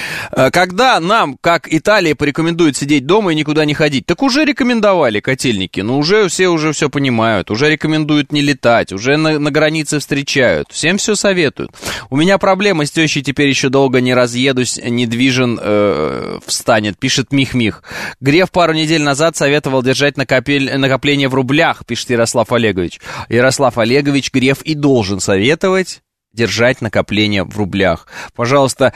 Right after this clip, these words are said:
когда вы, э, слушаете кого-то из официальных достаточно, э, людей, так скажем, вы, э, понимаете их должность и понимаете, э, их место, чтобы, э, сделать определенное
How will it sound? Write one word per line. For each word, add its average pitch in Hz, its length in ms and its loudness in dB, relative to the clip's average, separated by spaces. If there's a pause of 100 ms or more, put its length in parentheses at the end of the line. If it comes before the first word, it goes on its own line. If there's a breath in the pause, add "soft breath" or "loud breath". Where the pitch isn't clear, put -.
(120)
когда 120 280 2
вы, 139 220 2
э, 123 280 2
слушаете 127 600 0
кого-то 120 420 0
из 98 220 -2
официальных 110 680 -2
достаточно, 107 720 -2
э, 110 280 -4
людей, 160 500 0 (1120)
так 101 180 -2
скажем, 92 400 -2 (280 loud breath)
вы, 165 340 4
э, 135 320 2 (220)
понимаете 156 560 0
их 139 300 0
должность 110 580 0
и 127 100 -2
понимаете, 165 680 0
э, 131 300 2
их 131 200 -4
место, 117 560 0 (340 loud breath)
чтобы, 147 480 2
э, 139 180 0 (920)
сделать 190 400 0
определенное 147 720 0